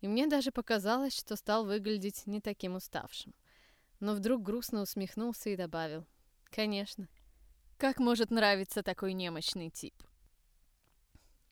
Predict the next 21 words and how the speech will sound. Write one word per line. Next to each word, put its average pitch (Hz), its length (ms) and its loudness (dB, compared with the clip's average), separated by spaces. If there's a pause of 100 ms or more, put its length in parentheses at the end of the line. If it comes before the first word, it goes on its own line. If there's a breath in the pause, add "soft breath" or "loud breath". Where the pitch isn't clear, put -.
(160)
«Перестань!» 226 640 4 (460 soft breath)
выпалила 202 580 4
грозно. 180 560 -4 (140)
«Что - 260 0
за 254 140 8
глупости? 240 640 0 (380)
Ты 233 120 0
поправишься 233 720 4
и 165 80 -6
очень 180 280 -2
скоро». 214 500 -2 (1300)
«Но 196 240 -2
сейчас 185 500 -2
я 180 120 -2
тебе 185 240 -4
не 190 120 -2
нравлюсь». 196 600 -2 (680)
«Да 226 220 6
нравишься», 233 760 4 (580)
сказала 180 540 -2
я, 185 300 -4